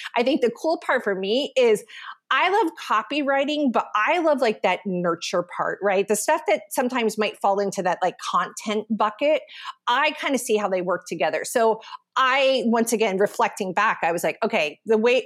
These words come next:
the reason why this worked f-, so well is because first, I love it. Second, it was easy for me." That's the E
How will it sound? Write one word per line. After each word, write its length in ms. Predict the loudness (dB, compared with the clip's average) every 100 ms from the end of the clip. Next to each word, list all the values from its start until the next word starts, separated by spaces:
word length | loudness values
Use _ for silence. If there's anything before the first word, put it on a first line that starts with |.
| 0
the 120 | 0
reason 320 | 0 0 0
why 140 | 0
this 260 | -2 -4 -4
worked 220 | -6 -6 -18
f-, 60 | -8
so 160 | 0 2
well 280 | 4 2 2
is 100 | 0
because 300 | -2 -2 -4
first, 480 | -2 0 0 -4 -8 -2
I 120 | 0
love 280 | 2 0 0
it. 140 | -2 -4 _ _ _ _ -20 -8
Second, 560 | -2 0 0 -4 -4 -10 _
it 100 | 0
was 220 | 4 2 0 -4
easy 420 | -2 -2 -4 -4
for 140 | -4 -6
me." 240 | -4 -4
That's 300 | 0 0 0
the 180 | -6 -6 -6
E 420 | -6 -6 -8 -12